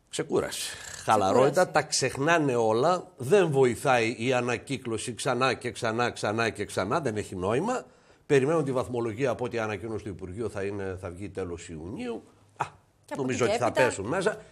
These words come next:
Speaker 1: και από εκεί και πέρα, εδώ είμαστε εμείς. Εγώ αυτό που λέω πάντα στα παιδιά στο φροντιστήριο είναι ότι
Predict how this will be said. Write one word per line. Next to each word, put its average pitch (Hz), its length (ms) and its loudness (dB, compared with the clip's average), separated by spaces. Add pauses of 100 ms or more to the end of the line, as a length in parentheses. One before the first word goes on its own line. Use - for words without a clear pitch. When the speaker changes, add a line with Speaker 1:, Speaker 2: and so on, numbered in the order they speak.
(140)
Speaker 1:
και - 80 -10
από 92 120 -8
εκεί 156 140 -4
και 135 120 -2
πέρα, 165 420 0
εδώ 92 140 -6
είμαστε 117 280 -6
εμείς. 87 240 -10 (840)
Εγώ 90 180 -2
αυτό 95 160 -6
που 87 100 -8
λέω 104 120 0
πάντα 113 240 -2
στα 98 140 -8
παιδιά 92 260 -4
στο 98 120 -12
φροντιστήριο 160 760 -4
είναι 143 400 -2
ότι 120 500 -4